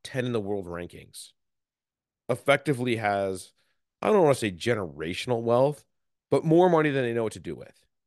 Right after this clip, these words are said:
Because endorsements, off the course stuff, everything else, they, they will be very high eight-figure people, if not potentially nine-figure people. You know, if you can stay in the top ten, call it for three to five years,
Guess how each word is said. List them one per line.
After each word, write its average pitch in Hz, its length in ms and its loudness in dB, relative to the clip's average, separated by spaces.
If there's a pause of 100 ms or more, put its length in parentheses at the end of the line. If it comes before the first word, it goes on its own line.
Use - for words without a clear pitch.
(520)
Because 113 400 2
endorsements, 123 680 0
off 113 180 0
the 120 80 -6
course 113 280 0
stuff, 107 280 2
everything 123 300 -2
else, 101 280 -4 (440)
they, 147 360 6
they 143 220 2
will 151 240 2
be 113 560 -4 (1080)
very 135 460 2
high 110 640 -2
eight-figure 120 640 -4
people, 127 560 -4
if 117 260 -4
not 104 420 -4
potentially 101 640 -8
nine-figure 87 1080 -10
people. - 420 -20 (720)
You 104 80 -4
know, 107 80 0
if 107 200 -4
you 143 120 -4
can 151 140 -6
stay 139 180 2
in 131 60 2
the 120 80 -2
top 113 260 -2
ten, 101 300 -6
call 110 240 0
it - 80 -10
for 95 200 -6 (520)
three 127 180 0
to 117 80 0
five 107 320 0
years, 85 440 -6